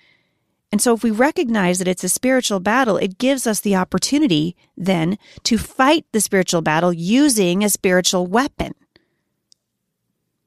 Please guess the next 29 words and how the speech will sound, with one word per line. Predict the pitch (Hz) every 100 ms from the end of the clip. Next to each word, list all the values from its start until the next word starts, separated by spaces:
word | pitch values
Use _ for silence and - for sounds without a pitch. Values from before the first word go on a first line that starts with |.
| _ -
And | 220 220
rather, | 247 330 392
I | 262
think | 233 233
sometimes | 220 233 220 214 208 202
than | 196
using | 180 208 269 285 247 208
a |
spiritual | - 214 196 202
weapon, | 185 240 - 185 175
we | 175 220
become | 208 - 208
afraid | 170 - 185 190 196 165
and | 185
we | 180
want | 175 175
to | -
insulate | 220 226 220 190 170
our | 160
children. | - 165 170 165 - - _ _ _ _ -
And | 202
we |
want | 202
to |
make | 208 202
sure | -
that | 214 180
nothing | 190 208 208
bad | 190 196 196